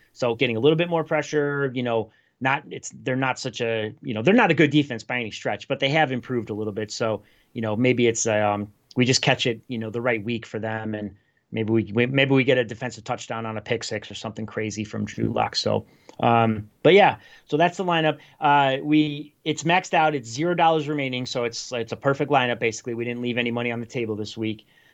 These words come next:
Um, any thoughts, Chandler, about any of those other guys? Any of the guys that you haven't talked about yet?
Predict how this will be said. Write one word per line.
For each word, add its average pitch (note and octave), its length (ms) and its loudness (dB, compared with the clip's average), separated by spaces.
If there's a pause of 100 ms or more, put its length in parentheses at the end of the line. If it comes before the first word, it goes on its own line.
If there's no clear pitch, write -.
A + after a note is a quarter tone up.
(160)
Um, C3 560 2
any E3+ 140 4
thoughts, F3 320 2
Chandler, F#3+ 320 -2
about D3+ 220 2
any D3+ 200 0
of D3 60 0
those D3 200 2
other D3+ 140 -2
guys? D#3 500 -2
Any C3 160 -4
of B2+ 60 -6
the B2+ 80 -4
guys B2+ 240 -2
that B2+ 140 -6
you B2+ 160 -2
haven't B2+ 220 0
talked B2+ 200 -2
about C#3 180 0
yet? D3 200 -2